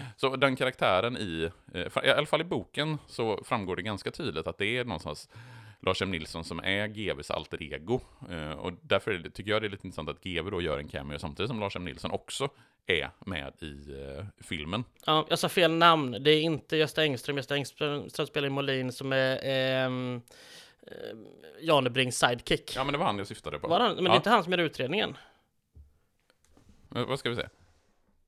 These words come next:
Speaker 1: Ja, Gösta Engström. Ja, nej, men det är han som följer, eh, det är han och Volt. Nej, jag menar, nej, nej, nej, nej, nej, nej, det är inte, det är
Speaker 2: Nej.
Speaker 1: inte G Vs,
Speaker 2: Nej, precis.
Speaker 1: eh,
Speaker 2: De har med en tredje person
Speaker 1: De har med en
Speaker 2: vid
Speaker 1: tredje
Speaker 2: tillfället.
Speaker 1: person.
Speaker 2: Ja.
Speaker 1: Det är, det är den tredje
Speaker 2: Ja,
Speaker 1: personen
Speaker 2: precis.
Speaker 1: som då
Speaker 2: Men jag
Speaker 1: spelar.
Speaker 2: nämnde fel namn,
Speaker 1: Ja,
Speaker 2: tror jag. Så att,
Speaker 1: så kan det
Speaker 2: ja.
Speaker 1: vara.
Speaker 2: Ja.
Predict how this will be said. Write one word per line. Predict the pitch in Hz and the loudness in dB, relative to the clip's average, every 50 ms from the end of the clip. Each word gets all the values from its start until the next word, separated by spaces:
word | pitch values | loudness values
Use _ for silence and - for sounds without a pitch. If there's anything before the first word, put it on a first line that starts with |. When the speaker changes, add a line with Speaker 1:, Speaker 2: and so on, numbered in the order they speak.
| _ _ _ _ - | _ _ _ _ 2
Speaker 1:
Ja, | 147 156 | 4 4
Gösta | 160 - 156 | 4 4 0
Engström. | 139 110 - - - - 139 | -2 0 0 -2 0 4 4
Ja, | 151 | 4
nej, | 170 175 165 175 | 4 4 2 2
men | 175 175 165 | 0 2 4
det | 175 175 | 4 4
är | |
han | 170 160 | 4 2
som | - - 139 | -2 -2 -2
följer, | - 147 139 139 - 156 | -2 0 0 2 2 2
eh, | 139 151 | 0 2
det | 143 160 151 | 2 2 2
är | |
han | 160 170 160 160 | 2 2 2 0
och | 151 151 | -2 0
Volt. | 165 151 110 90 - - | 4 4 2 2 0 -6
Nej, | - 135 139 | -4 -2 0
jag | 147 | 0
menar, | 147 139 131 135 | 2 2 0 2
nej, | 131 131 123 - - | 2 2 2 2 0
nej, | 131 143 147 - - | 0 2 2 2 2
nej, | 156 170 165 135 | 0 0 2 2
nej, | 123 110 101 - | 2 2 0 0
nej, | 147 160 160 127 | 0 0 2 2
nej, | 95 90 | 2 2
det | 117 127 | 2 0
är | |
inte, | 131 - - 135 | 0 -2 -4 -6
det | 107 - 156 | -2 2 4
är | 180 | 4
Speaker 2:
Nej. | 185 190 | 4 4
Speaker 1:
inte | - - 110 104 | 4 2 0 0
G | 107 113 113 98 | 2 4 2 4
Vs, | 85 85 87 87 - - - 107 92 | 4 2 0 0 -2 -4 -2 2 6
Speaker 2:
Nej, | 90 90 87 | 6 8 8
precis. | 85 87 - - 165 170 165 - - | 8 6 6 6 6 6 4 0 -4
Speaker 1:
eh, | - - | -8 -2
Speaker 2:
De | - 165 - | 2 6 6
har | 175 | 10
med | 190 175 165 | 10 10 10
en | 151 | 8
tredje | - - 214 175 156 151 160 | 6 6 6 6 8 8 6
person | 165 170 185 175 | 4 6 6 6
Speaker 1:
De | 139 131 | 6 8
har | 139 | 8
med | 131 | 6
en | 117 123 | 6 8
Speaker 2:
vid | 139 | 8
Speaker 1:
tredje | 123 117 104 - | 8 6 6 6
Speaker 2:
tillfället. | 123 151 147 - - 107 | 8 8 8 8 8 6
Speaker 1:
person. | 117 120 | 6 4
Speaker 2:
Ja. | 147 131 | 4 4
Speaker 1:
Det | |
är, | 120 | 2
det | 120 120 | 4 4
är | 123 113 127 113 | 4 4 2 0
den | 104 | 0
tredje | - 151 143 131 113 | 0 0 0 4 6
Speaker 2:
Ja, | 160 170 | 8 8
Speaker 1:
personen | 160 151 123 95 87 90 - | 10 8 8 4 2 2 2
Speaker 2:
precis. | 147 151 156 | 4 4 4
Speaker 1:
som | - - | 6 6
då | 196 | 4
Speaker 2:
Men | 170 170 | 8 10
jag | 175 170 | 10 12
Speaker 1:
spelar. | 160 160 160 | 12 10 10
Speaker 2:
nämnde | 160 170 160 151 147 143 147 143 | 8 6 4 4 4 4 2 2
fel | 139 - 151 139 139 | 4 4 2 4 6
namn, | 151 151 139 131 | 4 6 8 8
Speaker 1:
Ja, | 120 | 8
Speaker 2:
tror | 120 135 90 | 8 6 2
jag. | - 135 | 0 -2
Så | - 143 | -2 -4
att, | 110 113 | -2 0
Speaker 1:
så | 127 | 0
kan | 107 101 | 2 4
det | - | 4
Speaker 2:
ja. | - | 4
Speaker 1:
vara. | - - - - - - - | 4 0 -4 -14 -20 -14 0
Speaker 2:
Ja. | - 165 160 - - | 4 4 4 4 0